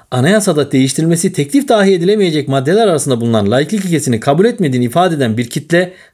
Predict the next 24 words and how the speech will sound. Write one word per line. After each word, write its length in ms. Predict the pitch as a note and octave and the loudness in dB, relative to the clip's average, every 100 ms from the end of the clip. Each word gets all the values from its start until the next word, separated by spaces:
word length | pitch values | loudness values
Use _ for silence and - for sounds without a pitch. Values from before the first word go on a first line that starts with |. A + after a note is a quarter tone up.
| - | -4
daha 180 | C#3+ G3+ | 2 2
görünür 320 | D#3+ C#3+ F3 | 2 2 2
hale 260 | C3 B2 A#2+ | 2 2 2
gelmiştir. 600 | G#2+ G2+ - - - - _ _ _ _ _ - | 2 -2 -6 -12 -14 -18 _ _ _ _ _ 0
Bunlar 300 | E3+ G3+ G3+ G3+ - | 2 4 0 -6 -6
her 220 | A#2 A2+ | -2 0
ne 120 | G#3+ | 0
kadar 300 | F3 A3+ F#3 | 2 2 2
laiklik 420 | C3 C#3 C#3+ B3+ | 0 0 -2 -4
karşıtı 320 | - D#3 - - | 0 -2 -2 0
söylemleri 500 | D#3 D3 D3+ D3+ C3+ | 0 0 0 0 0
dile 180 | D3+ | 0
getirerek 500 | D3+ C#3+ D#3+ E3 B2+ | 2 0 2 2 0
kendi 360 | - C#3 D#3+ D#3 | -4 -2 0 2
din 140 | A3 | 4
yorumlarından 560 | A#3+ F3+ D#3+ D#3 D#3+ G3+ | 4 2 2 0 2 2
hareketle 500 | D#3 C3 B2 A#2 G2+ - - | 0 0 -2 -4 -6 -8 -10
sosyal 380 | - C3 - A#3 | -4 -2 2 2
hayatı 360 | G3 E3+ D3 | 2 0 -4
biçimlendirme 560 | B2+ D3 C#3+ C#3+ C#3+ G#3 | -6 -2 0 0 0 0
arzusunu 380 | F3+ C#3 - B2 | 0 0 -2 0
öne 180 | C#3+ C#3 | 0 -2
çıkarsalar 640 | - C#3+ B2+ C3 F#3 D3 | -2 -2 0 2 2 2
da 240 | A2 - | -2 -4